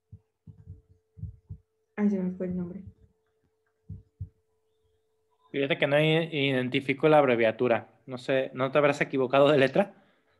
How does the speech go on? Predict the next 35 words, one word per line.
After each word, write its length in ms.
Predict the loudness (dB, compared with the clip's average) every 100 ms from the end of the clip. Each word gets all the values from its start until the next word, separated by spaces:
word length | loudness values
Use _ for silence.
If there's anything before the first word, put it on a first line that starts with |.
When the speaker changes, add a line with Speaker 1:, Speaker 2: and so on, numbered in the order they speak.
| _ _
Speaker 1:
<laughs> 560 | -4 0 2 0 -4 -10 _
No, 420 | -14 -6 -2 0 0
sí 160 | 0
era, 200 | -2 -2 -6
eh, 580 | -4 -2 -2 -4 -6 -8 -10 -14 -20 -20 _ -20 -18 -20 _ _ _ -2
ah, 200 | 0 0
capacidad 360 | -2 0 0
de 80 | 0
difusión, 340 | 0 0 0
perdón. 300 | 0 -2 -4 -8 -18 _ _ _ _ _ _ _ _ _
Speaker 2:
Ok. 100 | -12 -12 -12 _ _ _ _ _ _ _
Speaker 1:
Eh, 320 | 0 4 4
Speaker 2:
Ujú. 80 | 4
Speaker 1:
mayor 240 | 2 2 2
al 100 | 0
quince 200 | -4 -4
por 100 | -4
ciento 220 | -4 -4
alterada. 400 | -4 0 0 0 _ _ _ _ _ _
Eh, 480 | 4 6 6 2 -6 _ _ -2
entonces, 340 | 2 4 4
pues, 140 | 4
no 80 | 4
van 80 | 4
a 60 | 4
ser 80 | 4
muy 100 | 2
sugestivos. 420 | -2 -4 -6 -2
Podemos, 280 | -2 -2 -2
eh, 320 | -2 0 0
ayudarnos 600 | -2 -2 -2 -2 0 0
de 120 | 2
unos 440 | 0 0 0 -4 -4
métodos, 640 | -4 0 0 2 0 -4
eh, 380 | -8 -8 -10 -16